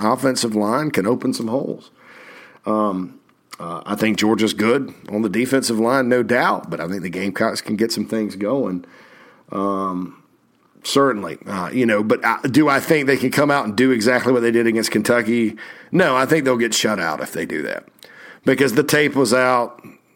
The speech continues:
Georgia's preparing for the pin and pulls and, and all that. You know, you gotta have some diversity. But again, it gets back to play calling and setting your players up to be successful and, uh,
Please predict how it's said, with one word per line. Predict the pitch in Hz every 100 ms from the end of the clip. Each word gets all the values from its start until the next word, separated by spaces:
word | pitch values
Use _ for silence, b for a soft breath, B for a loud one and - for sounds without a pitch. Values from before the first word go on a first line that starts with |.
| -
Georgia's | 135 135 120
preparing | 117 127 - 123 123
for | 117
the | 117
pin | 117 127
and | 123 113
pulls | 113 117 113 107 107
and, | 110 107
and | 107 104
all | 101
that. | 95 92 90
You | 123
know, | 104
you | 113
gotta | 135 127
have | 117 107
some | 110
diversity. | 95 90 101 92 131
But | 120
again, | 117 117 107
it | 90
gets | 104
back | - 92
to | -
play | - 92
calling | 87 85 90 95
and | 87 87 B B -
setting | - 131 135
your | 127
players | 127 113 110 98
up | 104 95
to |
be | 90 87
successful | - - - 123 - 117 110 B B B B B B -
and, | 104 104 98
uh, | 98 92